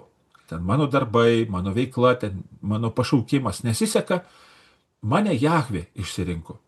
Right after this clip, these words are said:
Ir ar sėkmingas aš, ar nesėkmingas, tai čia jam spręst, o ne aš čia galiu pasakyti. Man atrodo, kad čia taip gražiai, netgi ir mums, man atrodo, šitais laikais labai svarbu,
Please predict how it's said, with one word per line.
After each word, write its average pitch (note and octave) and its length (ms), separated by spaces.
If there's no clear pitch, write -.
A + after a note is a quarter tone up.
Ir A3+ 260
ar A2+ 220
sėkmingas F#3+ 680
aš, - 120
ar F2+ 160
nesėkmingas, E3 800
tai A#2 120
čia C3+ 200
jam G#2+ 520
spręst, - 600
o G2+ 160
ne G2 200
aš G#2 320
čia E2 160
galiu G#2+ 260
pasakyti. F#2 520
Man C#3 340
atrodo, A2 480
kad G#2 120
čia A2 220
taip - 240
gražiai, B2 520
netgi B2 380
ir A2 100
mums, C3+ 340
man F2+ 160
atrodo, F#2+ 260
šitais A2+ 420
laikais F2+ 380
labai F2 200
svarbu, G2+ 440